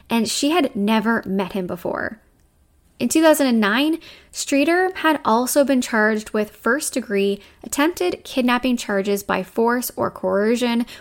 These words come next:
while in Las Vegas. So did he know more than he was letting on regarding his sister and mother's disappearance?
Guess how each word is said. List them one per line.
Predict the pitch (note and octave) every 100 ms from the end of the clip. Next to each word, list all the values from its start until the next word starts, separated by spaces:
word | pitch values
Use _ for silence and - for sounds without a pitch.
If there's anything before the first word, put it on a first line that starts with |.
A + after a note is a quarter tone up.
| - -
while | G#3 A#3+ D4+ D#4
in | - A#3
Las | G#3 G#3
Vegas. | - - - - - - - - - _ -
So | - A#3+ -
did | A3+ B3+ D#4
he | D#4 D#4+
know | B3+ C4 D4+
more | A#3+ A3 A#3+ C#4
than | G#3+
he | A#3
was | G#3+ G#3+ G3+
letting | G#3 G#3 A#3+ G#3+
on | G#3 A#3 D4 B3
regarding | A3 G3+ G#3+ C4
his | A#3+ A3+
sister | A3 G#3+ G#3+
and | G3+
mother's | G3 G3 G3
disappearance? | G#3 F#3+ F3+ - B3+ F4 F#4+